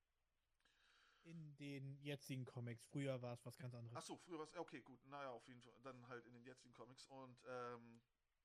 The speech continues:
Speaker 2: er und auch sein Vater sind sehr, sehr wichtige Personen in der ganzen Geschichte.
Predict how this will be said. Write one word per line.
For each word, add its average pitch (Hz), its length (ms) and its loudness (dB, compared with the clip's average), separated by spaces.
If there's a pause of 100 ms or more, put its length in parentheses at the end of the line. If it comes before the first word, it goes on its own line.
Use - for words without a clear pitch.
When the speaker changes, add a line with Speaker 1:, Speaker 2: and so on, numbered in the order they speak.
(500)
Speaker 2:
er 143 240 2
und 135 120 -4
auch 131 120 0
sein 120 220 -2
Vater 147 460 2
sind 120 200 -8
sehr, 151 300 4
sehr 135 220 2
wichtige 135 300 -4
Personen 131 380 -4
in 123 60 -6
der 117 100 0
ganzen 123 240 -6
Geschichte. 123 460 -6